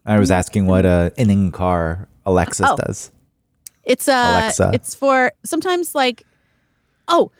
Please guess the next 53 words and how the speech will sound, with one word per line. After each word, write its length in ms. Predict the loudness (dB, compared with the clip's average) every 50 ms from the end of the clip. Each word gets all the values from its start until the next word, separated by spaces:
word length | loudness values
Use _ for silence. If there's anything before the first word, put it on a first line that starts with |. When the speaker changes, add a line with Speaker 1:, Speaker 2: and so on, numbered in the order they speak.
| _ _ -4
Speaker 2:
the 100 | -2 -2
other 120 | 0 0
day 140 | 0 0 0
I 60 | 0 0
was 160 | 0 -2 -4
pulling 360 | -4 -4 -2 -2 0 0 0
into 240 | 0 -2 -2 -2 -2
my, 320 | -2 0 0 -2 -2 -4 -6 _ _ _ _ _ _ _ _ _ _ _ _ _ _ -20 -20 _ _ -4
uh, 340 | 0 0 2 2 2 0 -2 -6 _ _
parking 260 | -4 -4 -2 -2 -4
spots, 420 | -4 -2 -2 -2 -2 -2 -6 -6 -4
you 100 | -2 -2
know, 60 | -2
I 20 | -2
was 100 | -4 -2
park-, 180 | -4 -4 -4 -4 _
I 60 | -12
was 100 | -8 -4
parking 300 | -4 -4 -2 -4 -4 -2
and 120 | -2 -2 0
I 140 | 0 -2 -4
could 200 | -6 -8 -10 -10
see 260 | -10 -12 -8 -6 -4
that 120 | -4 -4 -4
my, 420 | -4 -4 -2 -4 -4 -6 -8 -10 _ _ _ -6
uh, 220 | -4 -4 -4 -4 -4
living 300 | -4 -6 -4 -4 -4 -4
room 120 | -4 -4
light 160 | -4 -6 -6 -6
wasn't 240 | -6 -6 -6 -6 -8
on. 300 | -8 -8 -6 -6 -6 -6 -8 _ _ _ _ _ _ _ _ _ _ -8
And 140 | -8 -6 -4
so 160 | -2 -2 -2
my 100 | -2 -4
house 260 | -4 -4 -4 -4 -6
was 60 | -10 -8
gonna 100 | -6 -4
be 100 | -4 -4
dark 240 | -4 -4 -4 -4 -4
when 80 | -6
I 60 | -6 -4
walked 260 | -4 -4 -6 -6 -6
in. 140 | -6 -6 -6
So 180 | -6 -6 -6 -6
I 120 | -6 -6
said, 420 | -8 -8 -8 -8 -8 -8 -10 -12 -16 _ _ -10
in 100 | -8 -6
my 120 | -6 -6 -6
car, 240 | -6 -6 -6 -6 -6
I 60 | -6
said, 300 | -8 -10 -12 -12 -12 -14 -16 -16
you 80 | -14 -14
know, 100 | -14